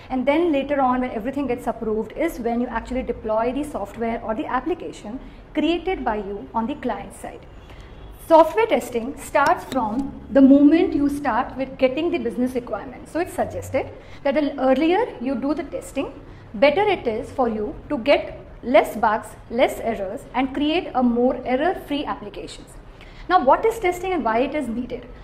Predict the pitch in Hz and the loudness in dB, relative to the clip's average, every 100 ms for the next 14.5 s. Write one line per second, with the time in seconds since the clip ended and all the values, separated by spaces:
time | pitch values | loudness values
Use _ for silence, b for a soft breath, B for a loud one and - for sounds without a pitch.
0 | B B B - 254 262 254 - 311 392 | B B B 2 4 4 0 0 2 2
1 | 403 311 240 277 320 320 277 226 277 - | 0 0 0 0 0 0 2 0 -2 -8
2 | - - - - 262 302 277 277 262 240 | -16 -16 -12 -6 0 2 2 2 2 2
3 | 233 254 277 240 262 - 226 226 175 196 | 0 0 0 0 0 0 0 0 -8 -8
4 | 247 - - 247 320 320 349 277 269 277 | -8 -10 -4 0 2 2 0 0 0 0
5 | 226 214 254 - - - B B B B | -4 -4 -6 -8 -12 -18 B B B B
6 | B - 302 403 381 359 254 254 320 339 | B 2 4 6 4 4 4 2 2 2
7 | 294 285 254 277 254 254 233 - 208 214 | 2 2 -2 -2 -2 -2 -4 -4 -6 -8
8 | - - 247 262 269 320 339 359 - - | -14 -10 2 4 4 4 4 2 -2 -12
9 | - - 226 233 226 - 294 302 294 240 | -14 -10 -2 0 0 4 4 4 2 0
10 | 233 254 254 254 - 277 285 294 233 233 | 2 0 0 -2 0 2 2 0 -2 -2
11 | - B B 262 277 311 311 254 294 - | -6 B B 2 4 4 4 4 4 4
12 | 339 311 320 320 254 247 262 247 254 262 | -2 0 -2 0 0 0 -2 -2 0 -2
13 | 269 302 302 220 247 254 240 - - 208 | -2 -2 -2 -2 0 0 0 -6 -12 -6
14 | 240 320 392 381 403 | -2 -2 0 -2 -4